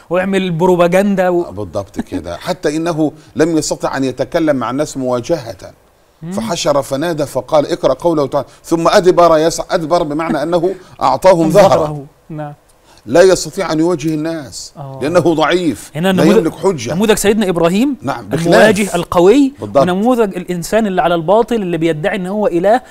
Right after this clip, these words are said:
Speaker 1: فأدبر يسعى، وده واقف بيقول لهم: "ما هذه التماثيل التي أنتم لها عاكفون؟"
Speaker 2: ولذلك قال: "أنتم وآباؤكم في ضلال مبين".
Speaker 1: الله.
Speaker 2: يعني أسمعهم، يعني ما قرع
Speaker 1: ما لا يحمد.
Speaker 2: أسماعهم.
Speaker 1: آه.
Speaker 2: أنتم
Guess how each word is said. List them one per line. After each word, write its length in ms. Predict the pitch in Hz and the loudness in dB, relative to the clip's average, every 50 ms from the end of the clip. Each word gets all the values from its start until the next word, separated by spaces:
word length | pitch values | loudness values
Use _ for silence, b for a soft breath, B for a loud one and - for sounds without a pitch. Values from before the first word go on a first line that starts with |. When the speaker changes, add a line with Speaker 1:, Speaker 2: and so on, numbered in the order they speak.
| B B | B B
Speaker 1:
فأدبر 540 | - - 175 - 190 214 185 175 180 170 160 | -8 -6 -2 0 0 0 0 0 2 2 4
يسعى، 400 | 156 185 226 - - - 240 269 | 2 2 2 0 0 2 4 4
وده 280 | 262 214 180 196 190 196 | 4 4 4 2 2 2
واقف 320 | 208 196 202 - - - | 2 0 0 -2 -4 -8
بيقول 340 | 156 160 175 175 165 165 175 | -8 -6 -4 -4 -4 -2 -2
لهم: 180 | 202 202 190 | -2 -4 -4
"ما 200 | 175 170 196 220 | -4 -4 -4 -4
هذه 360 | 226 208 175 165 151 180 175 165 | -4 -4 -6 -6 -8 -8 -8 -10
التماثيل 640 | 156 - 160 151 151 143 - - 156 151 151 143 | -10 -10 -12 -12 -12 -12 -12 -10 -8 -8 -8 -8
التي 180 | 147 143 151 143 | -8 -10 -12 -14
أنتم 260 | 143 131 - 143 139 | -14 -16 -18 -18 -18
لها 120 | 139 135 131 | -16 -16 -18
عاكفون؟" 260 | 131 139 - - 104 107 | -18 -18 -14 -10 -8 -6
Speaker 2:
ولذلك 400 | 110 104 151 156 151 143 - 135 | -2 0 0 0 0 0 -2 -6
قال: 300 | - - 143 135 131 131 | -2 0 2 2 2 2
"أنتم 460 | - 143 160 165 - - 139 123 120 | 0 0 -2 -4 -4 -6 -6 -4 -4
وآباؤكم 600 | - - 117 107 117 143 143 139 127 - 127 110 | -4 -4 -4 2 2 2 2 2 -2 -6 -10 -8
في 140 | - 127 117 | -6 -6 -2
ضلال 400 | 113 117 117 127 131 120 117 107 | -2 0 2 2 2 2 0 -4
مبين". 360 | 104 98 90 92 92 82 80 82 - | -6 -8 -10 -10 -12 -14 -14 -16 -16
Speaker 1:
الله. 500 | 151 147 151 147 147 147 143 135 127 131 - _ _ | -14 -14 -14 -14 -12 -12 -12 -14 -16 -18 -20 _ _
Speaker 2:
يعني 220 | 95 92 113 - - | -12 -10 -8 -8 -8
أسمعهم، 680 | - - 147 180 175 170 175 151 160 180 175 156 117 87 - - _ _ _ _ _ _ _ _ | -8 -4 -2 0 2 2 2 4 4 2 2 2 -2 -8 -14 -20 _ _ _ _ _ _ _ _
يعني 260 | 101 98 113 123 123 | -12 -10 -6 -4 -4
ما 160 | 120 123 127 127 | 0 0 2 0
قرع 300 | 127 - 175 170 170 147 | 2 2 2 2 2 2
Speaker 1:
ما 80 | 196 208 | 2 2
لا 80 | 214 202 | 2 2
يحمد. 120 | 196 - | 2 2
Speaker 2:
أسماعهم. 500 | 143 156 165 151 131 110 104 - 92 76 - - _ _ _ _ _ _ _ _ _ _ _ _ - 147 | 2 2 2 2 0 -2 -4 -6 -10 -14 -16 -20 _ _ _ _ _ _ _ _ _ _ _ _ -2 0
Speaker 1:
آه. 40 | |
Speaker 2:
أنتم 360 | 151 175 - - 196 247 269 | 0 0 2 0 0 0 -2